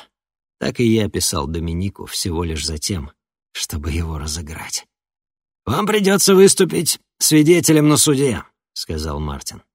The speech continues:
«Если, конечно, до этого дойдёт. Будем на связи». «Но»,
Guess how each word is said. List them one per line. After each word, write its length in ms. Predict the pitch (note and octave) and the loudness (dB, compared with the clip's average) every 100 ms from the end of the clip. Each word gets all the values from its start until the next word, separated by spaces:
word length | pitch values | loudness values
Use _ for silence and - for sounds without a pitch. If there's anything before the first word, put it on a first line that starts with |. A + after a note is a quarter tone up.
| _ | _
«Если, 340 | F3 G#3+ - B2+ | -2 0 2 0
конечно, 480 | C#3+ C3 A2+ - | 0 0 -2 -2
до 80 | G#2 | -2
этого 300 | G#2 F#2 F#2+ | -2 -2 -4
дойдёт. 500 | F#2 F2+ D2+ C#2+ - _ _ | -6 -6 -8 -14 -20 _ _
Будем 320 | G#2 E3 F3 E3+ | 0 4 4 4
на 120 | D#3 | 4
связи». 480 | D3+ C#3 A2 D#2+ C#2 _ _ _ _ _ _ _ _ - | 2 0 -2 -4 -10 _ _ _ _ _ _ _ _ -4
«Но», 460 | C#3+ D3 D3+ D3+ | 2 6 6 4